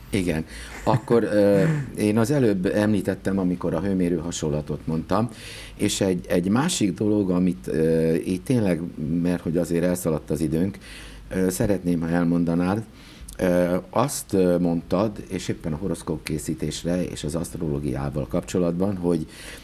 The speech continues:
itt tulajdonképpen analógiák elve alapján vonatkoztatási rendszerről van szó.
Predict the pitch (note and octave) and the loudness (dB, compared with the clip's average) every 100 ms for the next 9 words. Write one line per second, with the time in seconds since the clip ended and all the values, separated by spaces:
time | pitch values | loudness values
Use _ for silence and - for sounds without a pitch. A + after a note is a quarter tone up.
0 | - E2+ D#2+ C#3 E3+ B2+ F#2+ E2+ D2+ D2+ | -6 -4 0 4 4 4 4 0 0 -2
1 | - - G2+ C3 C#3 - - - - A#2 | -2 0 2 0 -2 -8 -16 -18 -2 2
2 | F#3 D3+ G#2+ F2 E2+ D#2+ C#2 - G#2+ G#2 | 2 4 4 4 2 2 0 -2 0 0
3 | D#2+ F2+ F#2 D#2+ - D2+ D2 D2 D#2+ F#2 | 0 0 0 0 0 0 0 -2 -2 0
4 | E2 - D2 - B1 A#1+ B1 - C2 C2 | -2 -4 -6 -4 -6 -6 -8 -6 -4 -4
5 | C2 C2+ A#1+ B1+ A#1 A1+ A#1+ - A#1 | -6 -6 -4 -4 -6 -6 -8 -8 -8